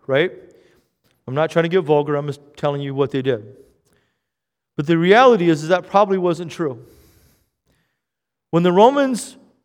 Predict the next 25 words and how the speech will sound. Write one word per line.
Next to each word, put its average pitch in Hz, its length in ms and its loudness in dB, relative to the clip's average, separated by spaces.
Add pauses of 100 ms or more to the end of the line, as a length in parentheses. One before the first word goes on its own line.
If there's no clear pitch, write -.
(160)
would 165 140 0
crucify 190 600 0
you, 135 180 -4
this 151 140 -6
is 151 100 -10
a 151 60 -10
capital 196 440 -4
punishment, 131 580 -6
the 131 80 -6
Romans 220 600 0 (320)
loved 208 640 0 (420)
to 202 220 -2
humiliate 180 760 -2 (360)
the - 80 -6
people 180 320 -6
that 143 160 -6
they 147 100 -6
crucified. 131 520 -6
Do 147 60 -8
you 175 80 -4
know 214 100 2
why 214 120 4
they 202 120 4
did 214 180 0
that? 233 340 -6